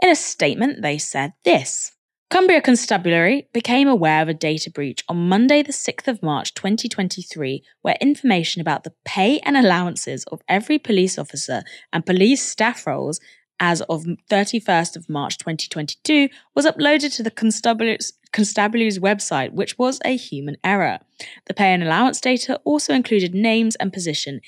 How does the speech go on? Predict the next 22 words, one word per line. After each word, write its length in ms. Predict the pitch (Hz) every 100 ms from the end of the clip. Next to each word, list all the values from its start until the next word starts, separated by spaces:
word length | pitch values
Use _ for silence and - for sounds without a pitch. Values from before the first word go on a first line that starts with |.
| - _
however, 220 | 196 202
did 220 | 190 185 -
not 320 | 202 262 -
contain 380 | 269 247 170 156
information 680 | - 190 190 147 151 160
about 380 | - - 147 -
where 320 | 151 165 175
the 80 | 220
posts 360 | - 175 160 -
were 80 | 160
deployed 460 | 156 - 320 311
from 260 | - 185 170 _ _ _
or 120 | 285
personal 420 | - 262 247 226 202
details 380 | 165 165 160
such 200 | - -
as 100 | 180 - -
date 240 | 147 -
of 140 | - 175
birth 340 | - 127 98 - -
and 140 | 156
address." 1000 | 165 - 190 190 240 196 156 - - -